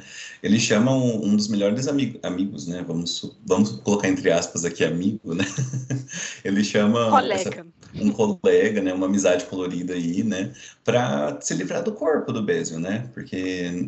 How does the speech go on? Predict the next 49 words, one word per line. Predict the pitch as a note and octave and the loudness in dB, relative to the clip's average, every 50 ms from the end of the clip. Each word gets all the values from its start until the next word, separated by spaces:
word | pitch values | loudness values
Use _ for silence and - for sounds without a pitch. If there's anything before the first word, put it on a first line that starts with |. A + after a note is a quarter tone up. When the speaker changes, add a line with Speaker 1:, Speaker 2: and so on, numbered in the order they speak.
| - - - | -6 -8 -4
Speaker 1:
de | - G#2 F#2+ G#2 | -4 -2 2 2
alguma | A2 G#2+ A#2 B2+ - F3+ E3+ | 4 4 2 2 0 -2 -2
forma, | - - G2 G2+ B2+ D3 C3+ G#2 | 0 2 4 4 4 4 4 2
ele | F#2+ F#2 F#2+ | 2 2 0
precisava | - - - - F#2+ F2+ F#2 F2+ F#2 F#2+ | -2 -2 -6 -6 -2 0 -2 0 -2 -4
fazer | - - F#2 F2+ F#2 G2 | -4 -4 -6 -4 -2 0
isso, | G#2+ A2+ G#2 F#2+ - - - - | 2 2 0 0 -2 -6 -4 -4
né? | F2 F2+ F#2 | -4 -2 0
E | F#2+ G#2 | 0 0
isso | G#2 - - | 0 0 0
eu | C#3+ C#3 | 2 2
acho | B2+ B2 - | 2 2 2
que | - | 2
é | A#2+ | 0
um | A2 | 2
fio | - - A#2+ A2 - | 2 2 2 2 2
condutor | - G#2+ G#2 G#2 G#2 - G#2+ G#2 G#2 | 4 4 4 4 2 2 4 6 6
muito | G#2+ A2 G#2+ A2+ | 6 6 6 4
importante | B2 B2 B2+ - - - - G#2+ G2 F#2+ F#2+ - - | 2 2 2 2 0 0 0 0 0 0 -2 -2 -4
na | F2+ F2+ | -4 -2
obra | F2 F2+ F2+ F2 - G#2+ - | -2 -2 -2 -2 -4 -6 -4
também. | - - F#2+ F#2+ F2+ D#2+ D2 - - - - - - - - - | -4 -2 0 0 0 0 -2 -4 -12 -16 -18 -18 -18 -18 -16 -8
A | - F2 | -6 -4
gente | E2 F2 F2+ F2 - - | -2 -2 -2 -2 0 0
entender | F#2+ F#2+ F#2+ G2+ F#2 F#2 F2 F2+ F#2 F#2+ | 0 0 2 2 2 2 2 0 -2 -2
que | - - G2+ G2 F#2+ | 0 2 2 4 4
aquele | F#2+ - F#2 F#2+ | 4 2 2 0
corpo | F#2+ F#2 F#2 F#2+ - | 2 2 2 2 4
não | G#2+ A#2 A#2+ | 2 2 2
ficaria | - B2+ - D#3 - - A#2+ G#2 | 0 -2 -2 -2 0 2 4 2
ali | G2 G2 G2 | 4 4 2
junto | F#2+ G2 F#2 F#2 - | 2 2 2 0 0
com | - | -2
o | F#2+ F#2 | -6 -2
quadro | - E2+ E2+ F2+ F#2+ | 0 0 0 0 0
apodrecendo | F#2+ - G2 G2 F#2+ F#2+ F#2+ - F#2 F#2 F#2 | -2 0 0 0 0 0 0 0 -2 -2 -2
o | |
resto | F2+ F2+ - G2+ | -4 -4 -2 -2
da | G#2+ | -2
vida, | G#2+ G2 F2 D#2+ - E2 | -2 -2 -4 -4 -2 -2
né? | E2 - - - - - - - - - - - - - - - - | -2 -2 -4 -6 -8 -14 -20 -20 -20 -20 -20 -20 -20 -20 -20 -16 -6
E | - - G#2 | 0 4 6
aí, | G#2 A2 C#3 D#3+ - - - - | 6 6 6 4 2 0 -2 0
é, | - G2+ G2 F#2+ F#2+ F#2+ | 2 4 4 6 4 4
quando | F#2+ - A2 A#2 B2 | 2 2 2 4 4
ele, | C3 C3 B2+ - - | 4 4 2 2 2
esse | - - C3 | 2 2 4
amigo | B2 B2+ C3 C3 C3 A#2 | 4 6 6 6 4 4
chega, | - - - G#2+ A2 C3 D3 E2 G#2+ F2+ F2 E2+ E2+ | 0 0 -2 0 0 0 0 -2 -2 -2 -2 -2 -4